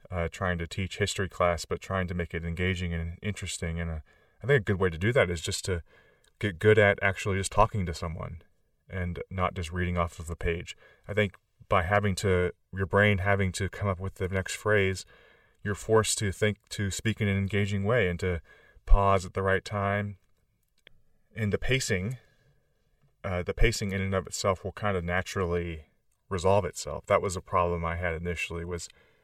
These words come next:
you know, how long are my pauses? How long are my,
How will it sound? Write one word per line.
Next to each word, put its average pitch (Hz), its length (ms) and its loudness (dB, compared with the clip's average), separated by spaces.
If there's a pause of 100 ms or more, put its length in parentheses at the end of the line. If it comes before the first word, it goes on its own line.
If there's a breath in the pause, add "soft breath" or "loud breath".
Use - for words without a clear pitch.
(220 soft breath)
you 98 80 -6
know, 95 100 0
how 98 240 0
long 90 240 2
are 87 60 -2
my 80 120 -6
pauses? 92 640 -2 (560)
How 95 100 -8
long 87 140 -4
are 87 120 -4
my, 82 160 -6